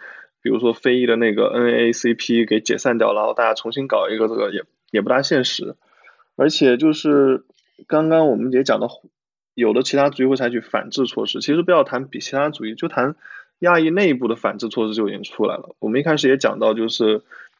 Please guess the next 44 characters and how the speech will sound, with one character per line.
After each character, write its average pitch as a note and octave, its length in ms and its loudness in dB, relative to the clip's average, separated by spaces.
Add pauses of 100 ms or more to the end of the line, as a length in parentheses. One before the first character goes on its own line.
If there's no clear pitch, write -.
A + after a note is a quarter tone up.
(160)
亚 C3 220 4
裔 B2 80 4
内 B2+ 160 -2
部 A#2+ 180 -4
这 A#2+ 140 -2
个 G#2+ 140 -4
不 C#3 120 -4
同 A2+ 440 -6
区 - 280 0
域 C#3 220 6
的 G#2 360 2
亚 G#2 220 0
洲 A#2 160 2
来 G#2+ 140 4
的 A2 80 0
移 A2 160 -6
民， G#2+ 480 -8
这 A2+ 180 2
个 G#2+ 120 -2 (340)
<clears throat> C3+ 360 -6
在 A2+ 120 2
教 B2 240 4
育 A2 40 -2
跟 A#2 140 -2
学 A#2 120 -4
术 A#2 40 -2
上 A#2+ 160 0
表 - 180 -2
现 A2+ 180 -6
差 A2+ 180 -2
异 A2+ 80 0
是 A#2+ 120 -10
很 G#2+ 120 -10
大 G#2+ 200 -2
的。 - 120 -16 (720)
然 D#3 140 0
后 F3 160 2
这 E3+ 200 2
个， C#3 140 2
这 F3 80 -2
两 C#3+ 200 2
年 B2 320 0
亚 D#3 200 0
裔， B2+ 360 -4